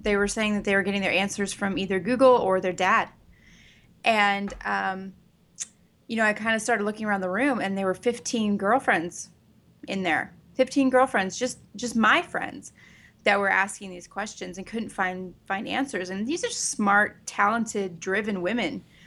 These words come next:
that should be able to find a simple answer. So I thought, "Man, if, if I just have fifteen of my friends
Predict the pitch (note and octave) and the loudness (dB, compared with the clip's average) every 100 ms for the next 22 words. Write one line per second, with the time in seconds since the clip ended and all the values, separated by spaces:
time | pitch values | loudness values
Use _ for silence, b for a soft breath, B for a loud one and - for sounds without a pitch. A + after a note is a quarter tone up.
0 | B - G3+ - G#3 A3 G3+ A3 G#3+ - | B -2 0 0 0 2 2 2 -2 -2
1 | G3 F#3 F3+ - - G3+ G3 F#3+ - F#3+ | 0 0 0 -6 0 2 2 -2 -4 -4
2 | F3+ F3 G3 - E2 - B B B B | -4 -4 -4 -6 -6 -8 B B B B
3 | - - A#3+ A3 A3 G#3+ G3 F#3+ G3+ G3 | 0 6 6 6 2 2 0 0 -2 -2
4 | F#3 F3+ - G3 - G3+ G#3+ G#3 F#3+ - | -4 -6 -8 -6 -2 -4 -4 -6 -8 -8
5 | G#3 - G#3+ F#3 F3+ B3 B3 F3 D#3 D#3+ | -12 -10 -10 -4 -2 -2 0 -2 -2 -6
6 | - - | -14 -18